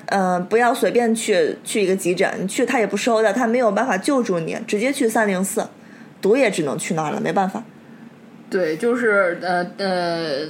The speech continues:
Speaker 2: 但是如果你要是都已经危及生命了，当然你也先找个附近医院，先，先把这个生命保住，然后在幺二零的护送下，然后去，
Speaker 1: 哎，对，对，对。
Speaker 2: 再，再去这个三零四。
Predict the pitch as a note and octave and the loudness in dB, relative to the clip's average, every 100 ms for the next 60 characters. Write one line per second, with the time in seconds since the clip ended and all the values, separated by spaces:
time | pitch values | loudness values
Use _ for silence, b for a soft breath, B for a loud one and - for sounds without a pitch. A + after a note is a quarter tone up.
0 | - D4 C4 A#3 C4+ C#4 E3+ G#3 A#3 D4 | -2 0 2 2 0 0 0 0 2 2
1 | C#4 F3+ G3+ B3 A#3+ B3+ A#3+ A#3+ G#3+ F#3 | 2 0 2 2 2 0 2 2 2 2
2 | G#3+ A3 G#3+ G3+ A3 A#3 D#3 F#3 A#3+ A3 | 2 2 0 0 2 0 0 -4 -2 0
3 | A3 G#3+ A3 G3 G#3 G#3+ A3+ G#3 E3+ F#3 | 0 2 0 0 -2 0 0 0 -2 -4
4 | F#3 G3 B3+ B3+ B3 F#3+ - D#3+ D#3+ E3+ | -6 -4 -2 0 0 0 -4 -4 -2 0
5 | G3+ A3+ A3+ C4 A#3+ G3+ A#3+ D#4+ B3 F3+ | 2 2 4 2 2 0 -2 -2 -2 -2
6 | F3+ D#3 D3 F3 E3+ D3+ - G3 F#3+ F#3 | -2 -2 -2 -2 -4 -4 0 0 2 2
7 | D#3+ D#3 D#3 - F#3+ F3+ F3+ - E3+ F3 | 2 0 0 0 -2 0 -2 -2 -4 -2
8 | D#3 D#3 E3 E3 F#3+ E3 | -4 -4 -6 -6 -6 -8